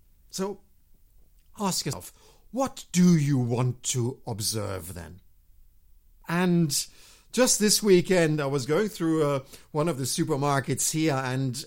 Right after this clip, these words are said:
at the very entrance of that supermarket on the right-hand side, when you open the door, ah, it smells, it doesn't smell like a shop, it smells like a bakery.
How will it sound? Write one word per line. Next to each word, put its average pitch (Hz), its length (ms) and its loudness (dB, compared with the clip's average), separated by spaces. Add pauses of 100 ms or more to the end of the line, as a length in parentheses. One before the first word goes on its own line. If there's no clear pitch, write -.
(140)
at 170 100 -8
the 135 60 -8
very 170 320 0
entrance 175 500 0
of 139 120 -8
that 131 120 -4
supermarket 143 720 -2
on 127 140 -4
the 123 80 -2
right-hand 139 480 -4
side, 147 420 -2 (460)
when 143 160 2
you 160 100 6
open 160 280 4
the 139 100 0
door, 151 400 4 (920)
ah, 214 520 2
it 170 160 2
smells, 190 1000 2 (220)
it 143 100 -4
doesn't 202 240 -2
smell 175 260 0
like 147 240 -2
a 131 60 -6
shop, - 560 -4
it - 140 -6
smells 156 520 0
like 120 220 -8
a 123 60 -6
bakery. 107 720 -4